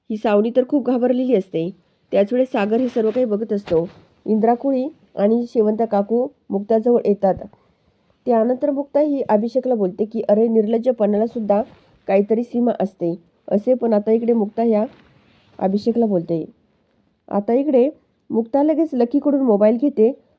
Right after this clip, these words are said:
आणि अभिषेकला अनुजाचा व त्याचा लग्नाचा फोटो मोबाईलमधील असणारा दाखवतो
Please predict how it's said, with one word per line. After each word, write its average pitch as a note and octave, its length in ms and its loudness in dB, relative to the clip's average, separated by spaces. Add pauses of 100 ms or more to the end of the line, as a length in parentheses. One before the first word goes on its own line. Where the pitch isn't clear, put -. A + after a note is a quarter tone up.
(100)
आणि B3 340 2 (280)
अभिषेकला B3 760 0 (360)
अनुजाचा C4 600 2
व E4+ 140 2
त्याचा C4+ 320 0
लग्नाचा B3+ 440 0
फोटो C4+ 300 0
मोबाईलमधील B3+ 560 0
असणारा B3 380 0
दाखवतो G3 640 -2